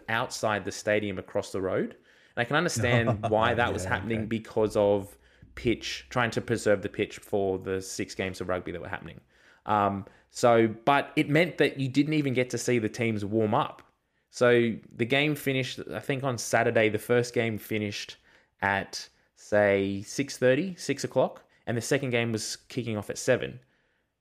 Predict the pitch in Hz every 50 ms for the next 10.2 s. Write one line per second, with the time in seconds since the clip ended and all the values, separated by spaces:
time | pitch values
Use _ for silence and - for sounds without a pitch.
0 | _ _ _ _ - 127 139 135 147 147 151 147 135 135 135 120 127 127 - 123
1 | - - - 120 117 117 113 110 110 104 - - _ - 101 107 110 107 104 104
2 | 104 95 104 113 113 113 110 104 - - 107 107 104 104 - 110 110 110 110 110
3 | - 104 104 101 - - - 113 107 107 101 98 95 98 104 104 101 101 104 98
4 | - - - - - 101 92 95 92 90 90 85 87 85 - - 104 95 90 117
5 | 131 135 143 139 135 135 123 117 - - - 123 117 113 113 107 - - - 117
6 | 117 113 107 107 - - _ _ _ - 131 131 131 - 127 117 110 107 - -
7 | 120 113 110 - 107 110 110 104 104 104 - - 101 104 98 95 92 92 - -
8 | 104 92 90 85 - - _ _ _ _ _ - - 127 123 139 123 123 185 185
9 | 170 139 - - 165 180 165 117 107 110 123 131 139 139 135 117 123 131 139 -
10 | - 71 - -